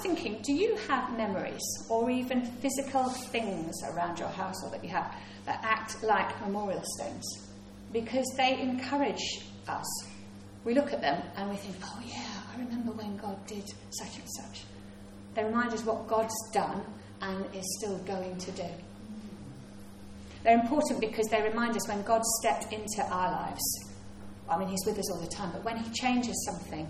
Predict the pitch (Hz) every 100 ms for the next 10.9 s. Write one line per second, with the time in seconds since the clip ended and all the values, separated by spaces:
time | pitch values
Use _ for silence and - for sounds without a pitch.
0 | - - - 285 254 - 196 175 185 185
1 | - 208 208 208 - 196 196 190 - 196
2 | 175 - - - - - - - - -
3 | 233 240 233 226 226 202 214 208 202 -
4 | - 196 - - - 190 196 196 180 -
5 | - - 170 - - 143 - - - -
6 | - 196 196 214 - 254 254 247 139 -
7 | - - 190 - 196 190 214 214 - 175
8 | - 202 208 214 214 - 180 175 - -
9 | - 185 196 214 202 202 196 - - 190
10 | 185 190 - 175 - 185 196 - 139